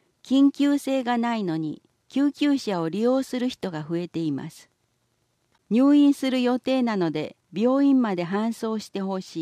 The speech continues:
い。救急車で行けば、病院で早く見てくれるから搬送してほしい。といった自己中心的な救急要請があります。このままでは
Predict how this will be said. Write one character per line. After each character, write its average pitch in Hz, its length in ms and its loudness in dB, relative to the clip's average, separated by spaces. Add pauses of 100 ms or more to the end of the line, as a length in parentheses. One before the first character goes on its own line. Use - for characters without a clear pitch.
(100)
い。 - 60 -18 (1200)
救 277 240 2
急 302 240 0
車 214 180 0
で 165 120 0
行 175 120 -2
け 185 160 -4
ば、 143 200 -8 (220)
病 262 280 4
院 269 120 4
で 240 100 0
早 269 300 -2
く 190 120 -6
見 185 160 -2
て 208 140 -6
く 214 120 -8
れ 196 120 -4
る 180 100 -6
か 151 140 -10
ら 147 120 -8
搬 226 240 -2
送 226 240 -6
し 220 100 -14
て 214 140 -8
ほ 214 160 -8
し 185 280 -10
い。 - 80 -12 (500)
と 208 120 -2
い 214 60 -4
っ - 160 -18
た 170 200 -8 (440)
自 208 160 -6
己 277 260 -2
中 277 220 0
心 269 300 0
的 247 240 -2
な 180 180 0
救 262 280 -2
急 269 200 -2
要 269 300 2
請 170 240 -2
が 147 100 -2
あ 156 60 -2
り 156 140 0
ま 151 180 -4
す。 - 180 -20 (1300)
こ 240 160 0
の 285 140 4
ま 277 120 2
ま 220 160 0
で 170 140 -2
は 156 220 -8